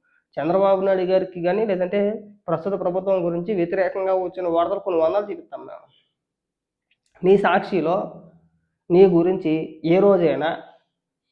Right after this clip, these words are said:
ఒక్క వ్యతిరేక వార్త వచ్చిందా నీ గురించి? పోనీ నీ ప్రభుత్వం గురించి ఏమన్నా వచ్చిందా? ఎందుకు రాలేదు? మరి మన సాక్షిలో చేసేదేంటి? పొద్దులెత్తే ఇక భజన గురించి మనం చెప్పుకోవసరం లేదన్నా. ఈ మాటలు మానే కాస్త.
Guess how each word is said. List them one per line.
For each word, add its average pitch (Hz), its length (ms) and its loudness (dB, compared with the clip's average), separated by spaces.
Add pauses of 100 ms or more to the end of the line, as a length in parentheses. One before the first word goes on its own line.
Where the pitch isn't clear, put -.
(160)
ఒక్క 170 260 2
వ్యతిరేక 196 440 4
వార్త 170 320 4
వచ్చిందా 156 340 0
నీ 151 200 0
గురించి? 139 680 -12 (580)
పోనీ 190 120 4
నీ 233 60 6
ప్రభుత్వం 196 480 0
గురించి 196 200 -2
ఏమన్నా 170 180 -2
వచ్చిందా? - 400 -8 (560)
ఎందుకు 175 180 0
రాలేదు? 208 640 -4 (1080)
మరి 165 100 4
మన 170 200 4
సాక్షిలో 160 360 0
చేసేదేంటి? 220 560 0
పొద్దులెత్తే 214 920 -4 (840)
ఇక 156 100 6
భజన 160 340 6
గురించి 254 260 6
మనం 233 240 4
చెప్పుకోవసరం 196 520 0
లేదన్నా. 147 540 -8 (180)
ఈ 151 80 -2
మాటలు 180 320 2
మానే 214 300 -4
కాస్త. 214 500 -8